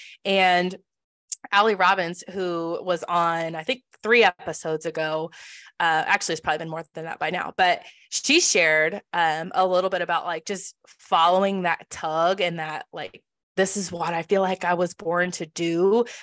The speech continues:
but not being able to identify it. And so you just have to go out and, like, kind of start playing around with different things and giving yourself the freedom to explore and going through that process of elimination until you get to the place where you're like,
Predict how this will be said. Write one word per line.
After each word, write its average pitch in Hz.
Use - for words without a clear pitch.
but 226
not 180
being 202
able 180
to -
identify 165
it. 262
And 190
so -
you 196
just 202
have 254
to 233
go 220
out 208
and, 196
like, 165
kind 247
of 262
start -
playing 208
around 180
with 202
different 165
things 170
and 175
giving 233
yourself 190
the 202
freedom 208
to 180
explore 165
and 185
going 196
through 180
that 180
process 175
of 160
elimination 165
until 160
you 208
get 175
to 190
the 175
place 165
where 160
you're 156
like, 151